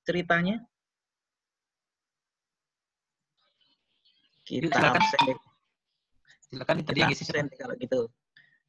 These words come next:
Speaker 1: Eh, kita mulai dari wanita cantik ya.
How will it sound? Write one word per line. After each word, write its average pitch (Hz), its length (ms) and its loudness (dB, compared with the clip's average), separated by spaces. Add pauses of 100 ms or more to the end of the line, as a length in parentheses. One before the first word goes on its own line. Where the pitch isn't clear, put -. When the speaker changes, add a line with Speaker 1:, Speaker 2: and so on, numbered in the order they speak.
(100)
Speaker 1:
Eh, 135 240 0
kita 147 240 2
mulai 160 240 6
dari 147 440 4
wanita 151 360 0
cantik 143 400 -2
ya. 123 240 2